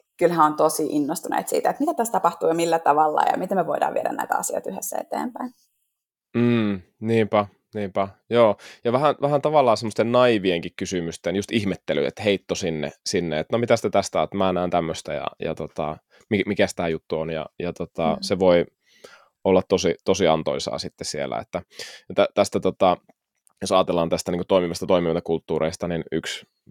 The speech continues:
Speaker 2: tota, on aikaisemminkin tässä podcastissa puhunut, mutta Hodge ja kumppanit kaksituhatta neljätoista artikkeli Uuden-Seelannin rugbymaajoukkuekulttuurista, mikä on yksi,
Speaker 1: Mm.
Speaker 2: no, todella hienoista toimintakulttuureista, jossa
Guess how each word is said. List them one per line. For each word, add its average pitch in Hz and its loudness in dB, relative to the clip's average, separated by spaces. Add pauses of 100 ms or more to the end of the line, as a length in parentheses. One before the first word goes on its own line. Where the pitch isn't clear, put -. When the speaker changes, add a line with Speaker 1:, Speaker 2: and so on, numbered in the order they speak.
Speaker 2:
tota, 80 -2 (100)
on 87 0
aikaisemminkin 90 -2
tässä - -4
podcastissa 110 0
puhunut, 107 4
mutta 85 -2
Hodge 92 2
ja - -4
kumppanit 80 -4
kaksituhatta 85 -6
neljätoista 80 -2
artikkeli 80 -6 (540)
Uuden-Seelannin 87 -2
rugbymaajoukkuekulttuurista, 76 -4
mikä - -8
on 190 -4
yksi, 180 -6
Speaker 1:
Mm. 85 -12 (120)
Speaker 2:
no, 113 2 (200)
todella 90 2 (340)
hienoista 98 0 (460)
toimintakulttuureista, 95 2
jossa 87 0